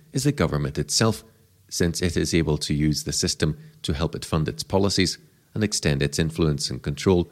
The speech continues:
over the economy. Those to whom the government allocates the wealth it is able to expropriate from the nation via the banking system also benefit,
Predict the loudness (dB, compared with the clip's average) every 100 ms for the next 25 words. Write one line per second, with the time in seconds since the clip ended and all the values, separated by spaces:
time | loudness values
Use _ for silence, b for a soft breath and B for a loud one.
0 | B -4 -2 0 -2 0 2 4 2 -4
1 | -20 _ _ _ _ _ _ _ _ _
2 | 2 2 0 0 0 2 2 2 2 0
3 | 0 -2 -2 -2 0 -2 -4 -2 2 2
4 | 2 -4 -10 -4 -2 0 0 -2 -4 b
5 | b -4 -4 2 2 4 6 6 4 -2
6 | -4 0 2 2 0 -2 -10 _ _ 0
7 | 2 2 0 0 0 2 0 2 0 -2
8 | -16 _ 0 2 2 2 2 4 0